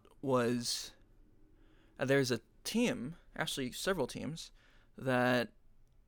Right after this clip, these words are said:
are under basically two businessmen. So there are six of the twelve teams are just under two companies.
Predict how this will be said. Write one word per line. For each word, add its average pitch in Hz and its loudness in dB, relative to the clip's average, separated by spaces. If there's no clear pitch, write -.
are 127 6
under 123 2
basically 139 4
two 139 0
businessmen. 110 0
So 123 0
there 127 4
are 127 2
six - 0
of 208 2
the - -4
twelve 147 2
teams 165 -4
are 139 6
just 127 2
under 123 0
two 123 -2
companies. - -4